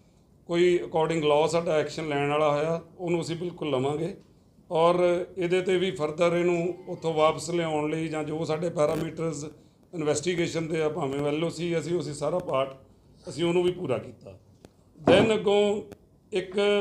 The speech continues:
ਇਹਨਾਂ 'ਚ ਮੰਗਾ son of ਵੀਰ ਸਿੰਘ ਸੀ, ਇਹ ਵੀ ਫਰੀਦਕੋਟ ਦਾ ਆ, ਜਿਹਨੂੰ ਕਿ ਇਹਨੂੰ ਵੀ ਸਾਡੀ ਟੀਮ ਨੇ ਅਰੈਸਟ ਕੀਤਾ। ਇਹਦਾ ਇਹ ਪਾਰਟ ਸੀ ਵੀ ਜਦੋਂ ਪਤਾ ਲੱਗਿਆ ਵੀ ਇੱਕ ਇਹਨਾਂ ਨੇ already ਇੱਕ ਬੰਦਾ ਉੱਥੇ ਹੋਰ ਸੀ,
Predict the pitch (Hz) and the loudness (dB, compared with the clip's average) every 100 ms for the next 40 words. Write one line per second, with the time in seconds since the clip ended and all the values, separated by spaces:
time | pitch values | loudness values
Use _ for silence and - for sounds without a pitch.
0 | 196 - - - 185 208 - 202 160 175 | 0 -6 -18 -4 0 0 0 -2 0 4
1 | 196 196 185 185 - 165 180 180 156 185 | 8 8 6 0 -4 0 2 2 0 -4
2 | 170 160 175 180 147 123 101 - 175 202 | -6 -4 -4 -4 -4 -8 -10 -8 -6 -6
3 | 170 180 180 185 175 170 175 180 - - | -2 -2 -2 -2 -2 0 0 0 -4 -14
4 | - _ _ _ - 147 185 202 202 196 | -20 _ _ _ -14 -4 0 2 2 2
5 | 185 180 185 - _ _ _ _ _ _ | 2 -4 -10 -20 _ _ _ _ _ _
6 | _ _ - _ _ 165 214 214 196 190 | _ _ -20 _ _ 0 2 2 2 2
7 | 190 196 190 190 185 180 - - - 165 | 0 0 2 2 2 0 -6 -16 -2 0
8 | 165 - 190 - 180 196 - - - _ | 0 -2 -10 0 0 0 -6 -18 -20 _
9 | _ _ 196 208 226 233 247 214 214 208 | _ _ 0 2 4 6 4 4 -2 -2
10 | 180 202 196 202 202 196 202 202 175 190 | -4 -4 -4 -2 -4 -4 -4 -4 -2 -2
11 | 208 226 226 - 214 240 240 - 220 240 | -2 -4 -10 -6 -2 -2 -4 -6 0 0
12 | 233 240 233 - 180 180 214 214 220 156 | 0 -2 -6 -6 -4 0 0 -2 -2 -2
13 | 180 185 156 | 0 0 -2